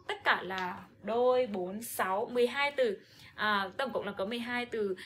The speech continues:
ờ, chúng ta sẽ cùng nhau học nghĩa, phân biệt nó và cách phát âm của nó như thế nào luôn và xem dấu hiệu nhận biết hôm nay Thanh đưa ra cho các bạn là gì nhá. Ừ hứ. Are you ready? Let's go. Bây giờ chúng ta bắt đầu đi vào nhá.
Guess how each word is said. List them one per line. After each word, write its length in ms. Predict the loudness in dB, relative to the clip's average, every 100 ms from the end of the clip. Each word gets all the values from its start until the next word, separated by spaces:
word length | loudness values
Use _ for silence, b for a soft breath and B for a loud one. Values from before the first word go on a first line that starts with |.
| B
ờ, 120 | -8 -6
chúng 100 | -6
ta 80 | -8
sẽ 120 | -10
cùng 280 | -6 -4 -4
nhau 280 | -4 -4 -2
học 260 | -2 -2 B B -6
nghĩa, 340 | -6 -2 -2 -2 -6 -20 B B
phân 120 | -6 -4 0
biệt 160 | 0 0
nó 440 | -4 -2 -4 -6 B -2
và 160 | -2
cách 260 | 0 -4 -2
phát 100 | -2
âm 180 | -2 -4
của 100 | -4
nó 140 | -4
như 120 | -6 -6
thế 80 |
nào 180 | -4 -2
luôn 300 | 2 4 2 0 B B
và 100 | -8
xem 260 | -6 -4 -2
dấu 180 | 0 0
hiệu 160 | 0
nhận 240 | -4 -10 -6
biết 140 | -6 -6
hôm 160 | -12 -6
nay 100 | -6
Thanh 160 | -6 2
đưa 160 | 2
ra 60 | 2
cho 120 | -2
các 100 | -6
bạn 100 | -4
là 100 | -4
gì 120 | -2
nhá. 260 | 0 -2 -4 -20 -20 _
Ừ 60 | -10
hứ. 140 | -8 -10 -14 -20 _ _ 2
Are 120 | 6
you 80 | 8
ready? 220 | 6 2 -2 -8 _ _
Let's 200 | -4 -2 6
go. 220 | 4 4 -8 -20 -2
Bây 140 | 0 0
giờ 60 | 0
chúng 100 | -2
ta 80 |
bắt 160 | 0 2
đầu 120 | 0
đi 160 | 0 0
vào 220 | 2 2
nhá. 240 | 2 0